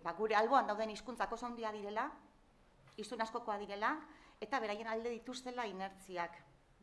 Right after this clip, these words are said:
ba, bere mak-, estatu makinaria ematen dien, dizkien baliabide guztiekin, ezta? Euskarak berari-, e, euskarak berariaz egin behar du, e, lan hori, erreferenteak sortzearen lan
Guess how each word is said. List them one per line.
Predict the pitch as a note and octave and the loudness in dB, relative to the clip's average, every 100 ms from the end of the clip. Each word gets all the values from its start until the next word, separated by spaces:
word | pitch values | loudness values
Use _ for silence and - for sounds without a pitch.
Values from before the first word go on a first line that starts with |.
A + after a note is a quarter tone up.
| - - | -20 -16
ba, | E3+ | -14
bere | E3 E3+ F#3+ | -10 -8 -4
mak-, | F#3+ - F#3 | -4 -4 -10
estatu | F3+ G#3 A3 | -10 -8 -4
makinaria | G3 G3+ G#3+ G#3 A3+ A3 A3 - - - - | -4 -4 -4 -2 2 0 0 -8 -20 -14 -8
ematen | F#3 G3+ G#3 G3+ | -6 -6 -8 -6
dien, | G#3+ A3 G#3+ G3 | -4 -4 -4 -8
dizkien | F#3+ - A#3 | -12 -6 -4
baliabide | G#3 G3 A3 A3 E3 | -2 -2 -4 -4 -8
guztiekin, | F3 - G3 F3 D#3 | -8 -10 -8 -6 -8
ezta? | D#3 - G3 - - - - - - - - - - - | -10 -10 -12 -12 -20 -20 -20 -20 -20 -20 -20 -20 -14 -8
Euskarak | G3 - B3+ C#4 C#4 | -6 0 4 4 4
berari-, | A#3+ B3+ C4+ - | 0 -2 -4 -6
e, | G3+ G3 G3 | -6 -4 -8
euskarak | - C4 B3 | -4 -2 0
berariaz | A#3 C4+ C#4 D4 C#4+ | 0 0 0 -2 -4
egin | B3+ C4+ | -4 -2
behar | C4 B3+ | -2 -2
du, | D4 D4+ - - - | -2 -2 -4 -10 -6
e, | F#3 F3+ G3 | -4 -2 0
lan | A#3+ B3+ | 0 2
hori, | B3 B3+ C4 | 0 2 2
erreferenteak | B3 B3+ B3 B3+ A3+ | 0 0 0 2 2
sortzearen | - C4 - A#3+ G#3 G3+ | 2 0 0 0 2 4
lan | A#3+ | 4